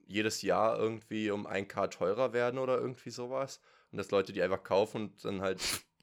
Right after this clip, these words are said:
Speaker 1: der
Speaker 2: Oh,
Speaker 1: natürlich,
Speaker 2: krass.
Speaker 1: ich weiß auch nicht, also irgendwie so, ach, keine Ahnung.
Speaker 2: Ja, naja, auch weil's die dann
Speaker 1: Also
Speaker 2: nicht
Speaker 1: weil
Speaker 2: mehr
Speaker 1: jetzt
Speaker 2: gibt.
Speaker 1: so viele
Speaker 2: Aus der, aus der letzten Saison sind dann halt die Sachen, die Pieces, die es nicht mehr gibt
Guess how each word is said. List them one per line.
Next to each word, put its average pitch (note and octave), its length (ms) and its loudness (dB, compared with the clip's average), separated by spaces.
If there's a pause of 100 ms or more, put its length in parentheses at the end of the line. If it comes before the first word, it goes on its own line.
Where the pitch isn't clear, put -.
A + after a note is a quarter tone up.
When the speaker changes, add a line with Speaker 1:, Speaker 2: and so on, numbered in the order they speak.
Speaker 1:
der F#2 100 2
Speaker 2:
Oh, - 0 -
Speaker 1:
natürlich, F#2 280 -4
Speaker 2:
krass. - 440 -8
Speaker 1:
ich - 160 -10
weiß G2+ 160 -4
auch G#2 100 2
nicht, G2+ 240 -6
also A2 240 2
irgendwie A2 260 2
so, G#2+ 380 2 (420)
ach, - 180 -8
keine G2 240 -8
Ahnung. F#2 260 -12 (1600)
Speaker 2:
Ja, G2+ 400 4 (280)
naja, A2+ 380 8
auch B2 160 -2
weil's G#2+ 220 6
die - 80 -2
dann G#2 140 4
Speaker 1:
Also A2+ 80 4
Speaker 2:
nicht - 80 0
Speaker 1:
weil G#2+ 120 6
Speaker 2:
mehr A#2+ 80 10
Speaker 1:
jetzt C#3+ 100 6
Speaker 2:
gibt. B2+ 100 4
Speaker 1:
so - 60 -10
viele C3+ 140 2
Speaker 2:
Aus A#2 160 6
der, G#2 180 6
aus G2+ 140 4
der G2+ 100 4
letzten G#2+ 280 2
Saison G#2 520 2
sind G#2 200 -2
dann G2+ 100 0
halt G#2 200 0
die G#2 80 -4
Sachen, G2+ 420 -2
die G2 160 -4
Pieces, G#2+ 400 -6
die G2+ 120 -6
es F#2+ 120 -8
nicht G2 140 -8
mehr G2 120 -2
gibt - 360 -2